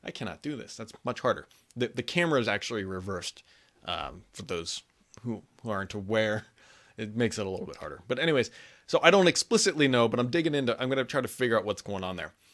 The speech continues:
Uh, also, what happened to that Surface Computing ambient device? Is it on track? I don't know the exact release date, but I know what it is,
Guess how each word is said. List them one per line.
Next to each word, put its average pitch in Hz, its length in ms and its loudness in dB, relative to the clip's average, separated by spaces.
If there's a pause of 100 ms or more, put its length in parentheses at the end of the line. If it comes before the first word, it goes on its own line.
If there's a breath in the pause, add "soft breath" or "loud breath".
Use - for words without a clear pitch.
(120)
Uh, 127 120 4
also, 202 360 6
what 190 140 6
happened 180 340 2
to 185 80 0
that 156 240 2
Surface 165 400 0 (260)
Computing 139 460 -2
ambient 147 380 0
device? 147 340 0
Is 190 160 0
it 185 60 0
on 165 120 2
track? 175 300 -2 (240 loud breath)
I 175 100 2
don't 240 200 4
know 196 100 6
the 175 140 6
exact 127 340 4
release 123 300 2
date, 101 200 0
but - 100 0
I 110 60 4
know 143 160 4
what 131 160 4
it 104 100 -2
is, 82 380 -4